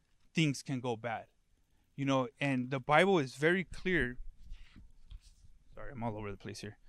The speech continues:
Um, the Bible is very clear that things will go bad.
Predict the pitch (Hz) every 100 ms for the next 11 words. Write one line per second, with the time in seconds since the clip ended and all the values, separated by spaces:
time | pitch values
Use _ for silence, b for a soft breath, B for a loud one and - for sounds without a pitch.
0 | B B B B - - 139 127 151 147
1 | 170 208 147 135 147 202 202 - - 226
2 | 139 117 143 123 - 214 208 160 - 156
3 | 214 165 135 151 139 170 117